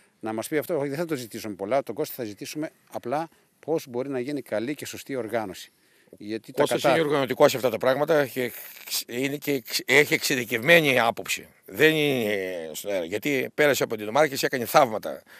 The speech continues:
Speaker 2: στην Ομαρχία, θαύματα στην κυριολεξία. Πράγματα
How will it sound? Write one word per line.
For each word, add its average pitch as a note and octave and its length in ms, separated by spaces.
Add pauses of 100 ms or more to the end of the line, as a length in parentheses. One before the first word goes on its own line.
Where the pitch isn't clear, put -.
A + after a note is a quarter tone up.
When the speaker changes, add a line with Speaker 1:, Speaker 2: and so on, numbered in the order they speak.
(160)
Speaker 2:
στην G#2 220
Ομαρχία, A#2 500
θαύματα C#3 440
στην G2+ 120
κυριολεξία. F#2+ 540 (340)
Πράγματα C#3 560